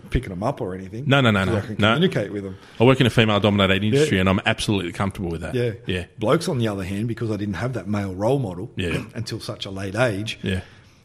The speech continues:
Speaker 1: that the impressions or the, the lessons that I could have learnt were gone.
Speaker 2: Yeah, yeah.
Speaker 1: So I, even today, I still,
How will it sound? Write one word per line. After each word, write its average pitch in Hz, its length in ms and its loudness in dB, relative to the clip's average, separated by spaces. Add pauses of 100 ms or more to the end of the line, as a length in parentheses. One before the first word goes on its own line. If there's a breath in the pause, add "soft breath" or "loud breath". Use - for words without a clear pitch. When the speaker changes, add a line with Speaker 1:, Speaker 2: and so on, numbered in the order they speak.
(120)
Speaker 1:
that 101 400 -6
the 113 100 -2
impressions 104 880 -4
or 101 180 -6
the, 95 240 -6
the 104 100 -4
lessons 101 440 -4
that 98 80 -4
I 92 40 -6
could 104 220 -4
have 92 120 -4
learnt 95 360 -2
were 90 140 -6 (360)
gone. 98 300 0 (200)
Speaker 2:
Yeah, 87 140 0
yeah. 76 180 -6 (100)
Speaker 1:
So 95 200 -6
I, 98 80 -6 (180)
even 131 160 2
today, 110 200 -2
I 101 200 0
still, 95 420 -4